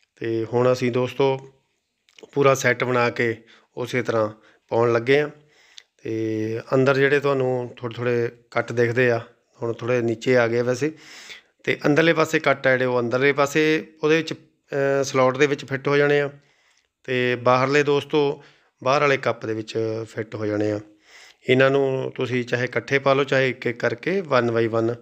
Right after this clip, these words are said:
ਇਹ ਇੱਕ ਇੱਕ ਪੀਸ ਨੂੰ ਤੁਸੀਂ ਆ ਮੈਂ ਤੁਹਾਨੂੰ ਦਿਖਾ ਰਿਹਾ। ਜਿਹੜੇ ਸਲੋਟ ਅੰਦਰਲੇ ਪਾਸੇ ਵੀ ਆ ਦੋਸਤੋ, ਇਹ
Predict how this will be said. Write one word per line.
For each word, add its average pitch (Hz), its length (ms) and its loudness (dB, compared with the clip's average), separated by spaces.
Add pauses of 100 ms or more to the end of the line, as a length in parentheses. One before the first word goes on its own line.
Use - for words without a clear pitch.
(500)
ਇਹ 117 400 2
ਇੱਕ 113 140 -6
ਇੱਕ 117 120 -6
ਪੀਸ 113 300 -6
ਨੂੰ 113 160 0
ਤੁਸੀਂ 117 260 -4
ਆ 117 60 0
ਮੈਂ 117 160 0
ਤੁਹਾਨੂੰ 113 160 -2
ਦਿਖਾ 117 260 2
ਰਿਹਾ। 127 100 4
ਜਿਹੜੇ 139 200 2
ਸਲੋਟ 123 400 -2
ਅੰਦਰਲੇ 127 260 0
ਪਾਸੇ 139 260 0
ਵੀ 151 100 2
ਆ 156 40 4
ਦੋਸਤੋ, 156 560 -2
ਇਹ 135 140 0